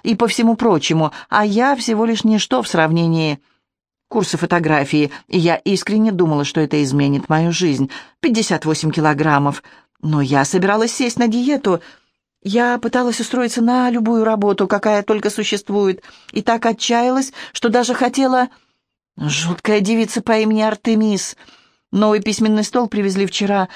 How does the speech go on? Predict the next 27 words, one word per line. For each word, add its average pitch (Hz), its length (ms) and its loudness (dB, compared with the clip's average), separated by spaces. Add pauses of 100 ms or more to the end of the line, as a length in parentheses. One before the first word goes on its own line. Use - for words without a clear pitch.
(180)
а 202 180 0
она 220 160 2
вот 233 200 -2
так 233 200 2
взяла 214 360 0
и 202 60 0
в 196 80 0
наглую 214 340 0
заняла 226 440 2
его, 175 260 0 (420)
хотя 214 240 0
я 226 300 2
сижу 208 400 -2 (120)
за 214 120 0
настоящей 233 580 0
развалиной. 220 720 0 (680)
Когда 233 300 0
Артемис 208 400 0
доводит 175 380 0
меня 185 220 0
до 180 100 0
белого 180 320 0
коленя, 185 580 0 (220)
я 175 220 0
поливаю 185 600 0
её 170 220 0
дурацкий 175 600 -2